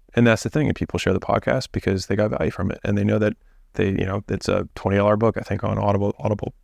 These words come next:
picks the prices for that. But, like, it's, but because there's intrinsic value, people will share it. And I think it's, that's the thing is people give away free fluff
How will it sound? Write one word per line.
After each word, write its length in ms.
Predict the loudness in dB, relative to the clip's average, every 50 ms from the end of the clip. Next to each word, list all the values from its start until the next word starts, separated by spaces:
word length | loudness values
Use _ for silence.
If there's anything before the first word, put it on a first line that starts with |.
| _ -12 -8
picks 180 | -8 -8 -8
the 60 | -10
prices 340 | -10 -8 -8 -6 -6 -8 -8
for 220 | -8 -8 -10 -10 -12 _ _ _ _ _ _ _ 0
that. 220 | 0 2 0 0 -6 _ -14 -4
But, 80 | 0 2
like, 240 | 2 2 2 -2 -6 -16 _ -20 -20 -20 -20 -20 -20 -20 -10 -6
it's, 300 | -6 -6 -6 -8 -14 -16 -12 -4 -2
but 240 | -2 -2 -2 -2 -4
because 400 | -4 -2 2 4 4 4 4 4
there's 180 | 2 2 4
intrinsic 460 | 4 2 2 2 2 2 2 0 0
value, 500 | 2 2 4 4 4 2 0 -2 -4 -8 -10 -16 -20 -8 -2
people 300 | 0 0 0 0 0 -2
will 80 | -2
share 220 | -2 -2 -2 -2 -2
it. 100 | -6 -10 -14 _ -4
And 80 | -2 -2
I 40 |
think 200 | 0 2 2 2
it's, 140 | 2 0 0
that's 180 | 2 0 0 0
the 80 | 0
thing 160 | -2 0 0 0
is 180 | -2 -4 -8 -12 _ -20 -20 -20 -20 -20 -16 -6
people 420 | -4 -2 2 4 4 4 4 2
give 180 | 2 2 2 2
away 180 | 2 0 0
free 180 | 0 0 -2 -2
fluff 500 | -2 0 2 2 2 2 0 -6 _ -20